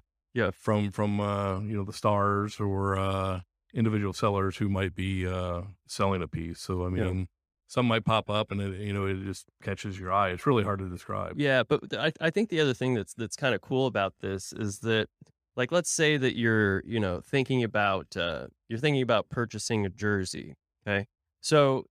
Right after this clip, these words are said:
Speaker 1: those jerseys, at least when they're professional jerseys, it's not like they get thrown away. Like, they all exist somewhere. Somebody has almost, I don't wanna say every jersey of every professional team that's existed, but a lot of them don't get thrown away because there is some value to all of them.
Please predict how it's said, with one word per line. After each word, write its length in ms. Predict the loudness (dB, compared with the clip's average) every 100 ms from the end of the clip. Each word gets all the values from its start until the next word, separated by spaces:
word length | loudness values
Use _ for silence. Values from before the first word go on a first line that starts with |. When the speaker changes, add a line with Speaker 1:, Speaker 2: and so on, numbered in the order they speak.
| -4
Speaker 1:
those 340 | 0 2 2
jerseys, 720 | 2 2 2 0 -2 -4 -8 _ -20
at 240 | -8 -2
least 240 | 0 0 -2
when 160 | 0 2
they're 100 | 2
professional 460 | 0 0 2 0
jerseys, 460 | 2 0 2 -2 -4
it's 120 | -4 0
not 120 | 2
like 160 | 2 2
they 160 | 0
get 180 | 0 -4
thrown 340 | -2 2 4
away. 440 | 4 2 0 0 -2
Like, 200 | 0 2
they 100 | 4
all 140 | 6 4
exist 360 | 0 -2 -2
somewhere. 400 | -2 -2 -4 -8 -4
Somebody 460 | 0 0 0 -2 -4
has 440 | -2 0 0 -2
almost, 480 | 0 0 2 -2 2
I 60 |
don't 100 | 4
wanna 100 | 4
say 180 | 4 0 2
every 300 | 2 2 0
jersey 360 | 0 0 0 0
of 80 |
every 180 | 0 -2
professional 480 | -4 -2 -2 0 -4
team 220 | 0 -2
that's 140 | -2 -6
existed, 480 | -6 -4 -2 -2 -4 _ _
but 100 | 0
a 40 | 4
lot 160 | 4
of 40 | 4
them 100 | 2
don't 340 | 2 0 0 -2
get 180 | -6 -6
thrown 280 | -2 2
away 300 | 2 0 0
because 320 | -2 -2 -4 -2
there 120 | -2
is 220 | 0 -2
some 380 | -2 2 2 2
value 380 | 0 0 0 -2
to 100 | -2
all 220 | 0 2
of 120 | 2 0
them. 220 | -8